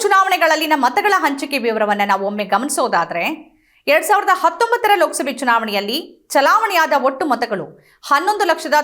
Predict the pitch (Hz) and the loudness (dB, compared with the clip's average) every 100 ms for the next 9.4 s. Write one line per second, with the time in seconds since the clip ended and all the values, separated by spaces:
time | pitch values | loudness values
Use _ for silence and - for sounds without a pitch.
0 | 294 302 370 359 285 269 220 208 240 - | 0 -2 -2 0 -2 0 0 2 0 2
1 | 220 208 311 302 277 262 165 143 - _ | 0 0 -4 -2 -4 -6 -10 -10 -20 _
2 | _ _ _ - 208 185 175 262 - - | _ _ _ -4 -2 -2 -2 -4 -6 -16
3 | _ 262 339 349 392 349 349 277 233 - | _ 0 2 2 0 2 2 2 0 -2
4 | 285 - 175 - 311 370 415 349 330 294 | -2 -2 -10 -4 -2 2 2 2 2 2
5 | 277 269 269 277 339 285 226 196 180 277 | 0 0 0 0 0 0 -2 -4 -4 -6
6 | - _ - 370 370 381 381 269 330 370 | -12 _ -4 0 0 2 2 2 -2 -4
7 | 370 370 302 294 277 262 240 233 254 180 | -4 0 2 0 -4 -2 0 0 -2 -6
8 | 160 240 277 226 330 - - 254 294 415 | -4 -2 0 -2 -2 -10 -2 4 4 4
9 | 370 - 339 | 0 0 0